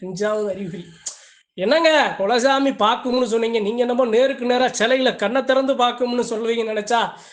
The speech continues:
நீங்க என்னங்க இப்படி, நீங்க பாட்டுக்கு ஒரு கதை கட்டிக்கிருக்கீங்கன்னு கூட நீங்க சொல்லலாம். இது எல்லாமே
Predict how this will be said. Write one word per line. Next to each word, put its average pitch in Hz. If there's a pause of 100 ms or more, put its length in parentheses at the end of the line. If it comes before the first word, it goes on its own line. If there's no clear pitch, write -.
(140)
நீங்க 294
என்னங்க 285
இப்படி, 202
நீங்க 285
பாட்டுக்கு 285
ஒரு 226
கதை 247
கட்டிக்கிருக்கீங்கன்னு 220
கூட 214
நீங்க 190
சொல்லலாம். 185 (680)
இது 180
எல்லாமே 226